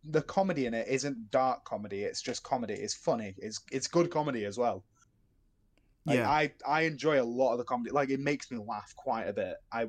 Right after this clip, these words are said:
Speaker 1: I will admit, I, I genuinely enjoy the funny moments, and the dark moments are good,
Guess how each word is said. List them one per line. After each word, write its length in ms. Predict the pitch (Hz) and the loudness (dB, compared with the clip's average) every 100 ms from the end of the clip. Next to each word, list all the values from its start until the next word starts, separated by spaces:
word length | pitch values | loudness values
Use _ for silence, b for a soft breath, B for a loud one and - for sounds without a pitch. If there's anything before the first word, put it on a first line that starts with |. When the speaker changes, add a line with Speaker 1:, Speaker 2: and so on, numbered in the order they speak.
| 110 | -2
Speaker 1:
I 60 | 117 | -2
will 220 | 127 123 | 0 -2
admit, 260 | 117 104 90 | -2 -4 -2
I, 240 | 120 120 - | -2 -2 0
I 280 | 131 139 135 | 0 2 -2
genuinely 640 | - 143 139 135 131 123 | 0 0 0 -2 -2 -2
enjoy 280 | 117 117 110 | 0 0 0
the 60 | 98 | -2
funny 220 | 107 101 | -6 -6
moments, 560 | 104 95 92 92 - - | -6 -10 -14 -10 -8 -4
and 180 | 120 113 | -4 -2
the 80 | 127 | 2
dark 300 | 165 175 170 | 2 2 -2
moments 280 | 147 143 - | -6 -6 -4
are 240 | 123 117 | -2 -2
good, 440 | 117 165 107 110 | 2 4 4 0